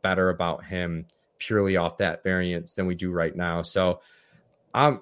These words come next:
I'm a sucker for Juju, so I'd still take Juju rest of season. I think the high end upside too is a little bit better just because of the offense around him, even if it's,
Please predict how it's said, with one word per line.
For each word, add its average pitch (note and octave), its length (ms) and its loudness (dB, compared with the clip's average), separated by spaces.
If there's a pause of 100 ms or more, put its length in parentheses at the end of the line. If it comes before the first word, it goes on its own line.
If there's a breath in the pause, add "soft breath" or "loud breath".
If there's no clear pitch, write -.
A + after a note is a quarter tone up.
I'm D3 200 2
a - 40 2
sucker G2+ 760 2
for G2+ 140 -4
Juju, F#2 460 -2
so F#2 160 0
I'd G#2 140 4
still A2+ 200 0
take F#2+ 200 -2
Juju F2+ 380 -4
rest E2 260 -4
of F2 80 -8
season. F2+ 320 -4
I G2+ 100 0
think D#3 240 0 (380 soft breath)
the B2+ 100 6
high A2 300 4
end G#2 240 4
upside F#2 500 0
too G2+ 200 -4
is G2 100 -4
a F#2 60 0
little G2 200 0
bit F2 200 -4
better F2+ 280 2
just F2 220 -10
because F#2 260 -8
of F2 80 -14
the F#2 140 -2
offense F2 580 -4 (120)
around F2+ 420 0
him, E2+ 440 -8 (120)
even A2 240 -2
if G2+ 160 -2
it's, - 340 -2